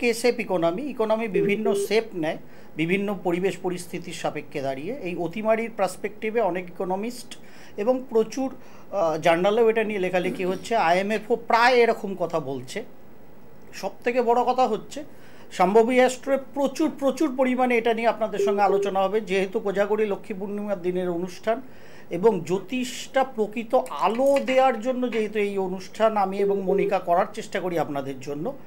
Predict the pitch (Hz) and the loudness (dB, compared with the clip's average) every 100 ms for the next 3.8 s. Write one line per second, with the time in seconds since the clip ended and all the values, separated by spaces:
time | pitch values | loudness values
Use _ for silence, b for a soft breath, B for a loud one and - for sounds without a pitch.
0 | B B B B - - 220 233 254 254 | B B B B -6 0 2 8 8 8
1 | 269 254 254 262 269 262 240 240 214 233 | 8 8 6 6 6 8 8 4 4 0
2 | 233 214 190 226 202 240 311 - - - | -2 -2 -2 -2 0 0 -2 -10 -16 -14
3 | - 175 196 220 247 233 254 | 0 4 6 4 4 6 4